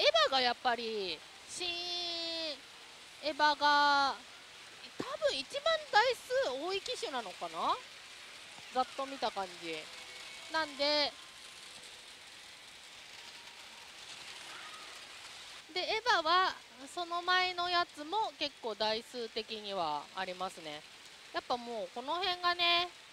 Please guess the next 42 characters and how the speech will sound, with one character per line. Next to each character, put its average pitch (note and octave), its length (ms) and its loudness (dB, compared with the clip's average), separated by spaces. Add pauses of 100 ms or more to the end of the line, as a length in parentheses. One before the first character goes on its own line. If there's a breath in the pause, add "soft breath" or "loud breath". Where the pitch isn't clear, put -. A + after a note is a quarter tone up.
一 D#4+ 200 -2
番 G#4 220 8
ホ G4+ 240 4
ー G#4 40 4
ル G#4 100 -2
の G4+ 160 2
な G4+ 120 8
ん G4 80 0
か、 G#3+ 360 4 (440)
多 C#5 100 8
分 D4+ 180 2
上 F#4 140 4
の A#4 140 2
階 B4+ 260 8
が B3 120 4
メ D4 240 2
イ C#4 40 -6
ン B3+ 80 -10
だ G#3 120 0
と G3+ 100 -4
思 G#3 180 -6
う - 20 -8
ん F#3+ 60 -12
で F3+ 80 -2
す - 60 -8
け G#3+ 60 -2
ど、 G#3+ 80 0
そ E4+ 140 -2
の G4+ 100 2
ど D4 160 2
真 G4 140 8
ん A#4+ 100 0
中 C4+ 200 -2
っ G3 40 -2 (240)
て G#3+ 60 -4
い F#3+ 160 -6
う G3 60 -6
感 A3 240 -4
じ A3+ 100 -8
な A#3+ 160 -2
ん F#3+ 100 -10
で、 F3+ 420 2